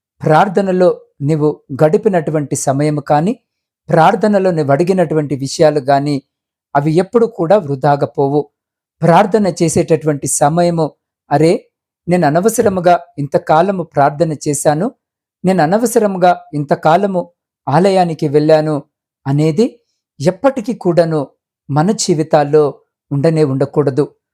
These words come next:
దానికి తప్పకుండా ప్రతిఫలము దేవుడు మనకు అనుగ్రహిస్తాడు. ప్రియ సహోదరి సహోదరుడా, అన్న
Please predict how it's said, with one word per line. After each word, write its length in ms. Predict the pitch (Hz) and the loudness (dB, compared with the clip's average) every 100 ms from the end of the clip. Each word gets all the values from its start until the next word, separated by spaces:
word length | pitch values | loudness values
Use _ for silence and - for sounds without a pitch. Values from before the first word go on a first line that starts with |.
| _ - | _ -6
దానికి 280 | 147 143 143 | -2 -2 -2
తప్పకుండా 720 | - 180 233 208 180 165 151 - _ _ _ - | -2 -2 0 -2 0 2 2 0 _ _ _ -4
ప్రతిఫలము 720 | 151 139 175 160 151 143 - _ _ _ 135 | -2 0 0 0 0 -4 -10 _ _ _ 0
దేవుడు 320 | 196 185 175 | 0 0 -2
మనకు 300 | 143 135 139 | -2 -2 -2
అనుగ్రహిస్తాడు. 680 | 135 143 143 - - 175 - - _ _ _ _ | -2 0 0 0 0 0 -2 -10 _ _ _ _
ప్రియ 120 | 156 | -2
సహోదరి 520 | 156 185 160 185 185 196 | 0 0 0 0 0 0
సహోదరుడా, 760 | - 127 147 143 139 139 127 - _ _ _ 151 | -2 -2 0 0 2 2 0 -4 _ _ _ 0
అన్న 320 | 196 220 | 2 2